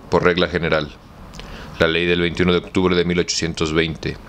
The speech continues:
ordena que los individuos que quieran reunirse periódicamente en algún sitio público para discutir asuntos políticos y cooperar a su recíproca ilustración,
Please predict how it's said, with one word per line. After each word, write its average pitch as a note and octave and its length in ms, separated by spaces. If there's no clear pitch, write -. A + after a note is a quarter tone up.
ordena F#2 380
que G#2+ 100
los F#2 120
individuos F#2 600
que G#2 120
quieran F2+ 320
reunirse E2+ 500
periódicamente E2 720
en D2+ 60
algún D2+ 320
sitio D2+ 300
público E2+ 480
para E2+ 160
discutir F2+ 460
asuntos F#2 420
políticos - 800
y - 60
cooperar D#2+ 600
a - 80
su F2 120
recíproca E2+ 600
ilustración, E2 720